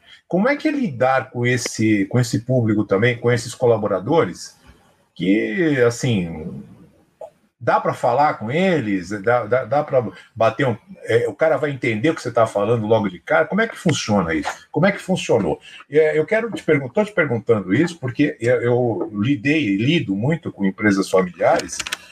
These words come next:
e eu tive casos de que o cara era o novo diretor da empresa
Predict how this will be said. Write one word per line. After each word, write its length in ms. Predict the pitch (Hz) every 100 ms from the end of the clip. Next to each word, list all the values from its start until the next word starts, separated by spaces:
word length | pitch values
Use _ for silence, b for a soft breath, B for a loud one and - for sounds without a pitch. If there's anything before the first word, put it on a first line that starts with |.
| B B B B _ - -
e 160 | 104 123
eu 160 | 156
tive 300 | 151 185 196
casos 540 | - 135 160 170 180 143
de 840 | 143 151 131 113 101 95 87 - -
que 120 | 139
o 60 |
cara 260 | 123 117 123
era 200 | 123 120 117 -
o 80 |
novo 400 | 113 160 214 165
diretor 420 | 139 135 123 120 117
da 80 |
empresa 680 | 110 98 117 180 165 92 80